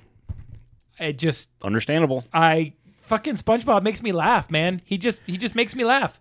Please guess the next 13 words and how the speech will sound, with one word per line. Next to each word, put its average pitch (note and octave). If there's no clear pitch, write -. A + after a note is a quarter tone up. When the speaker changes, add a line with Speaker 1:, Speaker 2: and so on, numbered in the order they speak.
Speaker 2:
It B2
does. C3+
Speaker 1:
And A#3+
I G#3
watched G3+
him F3+
a E3
lot D3
with C3+
Jacob B2
Speaker 2:
Yeah, G#3
Speaker 1:
as A2
well. B2